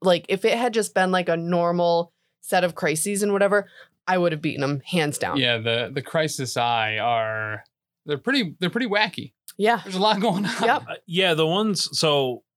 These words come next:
Speaker 2: One based around each one of the gems too, right? I believe.
Speaker 1: Yes.
Speaker 3: Correct, yes. Um, and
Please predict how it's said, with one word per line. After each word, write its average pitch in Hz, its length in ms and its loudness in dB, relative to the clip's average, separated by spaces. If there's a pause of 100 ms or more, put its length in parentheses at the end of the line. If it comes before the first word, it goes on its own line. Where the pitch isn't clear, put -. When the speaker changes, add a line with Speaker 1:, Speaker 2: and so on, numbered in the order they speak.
(220)
Speaker 2:
One 196 180 2
based 202 260 0
around 160 200 0
each 160 180 -4
one 147 100 0
of 131 60 -2
the 123 60 -4
gems - 340 -4
too, 135 180 -6
right? - 240 -4 (760)
I 135 80 0
believe. 143 340 -2 (260)
Speaker 1:
Yes. - 180 2
Speaker 3:
Correct, - 520 0
yes. 110 380 0 (340)
Um, 131 400 2
and 143 520 0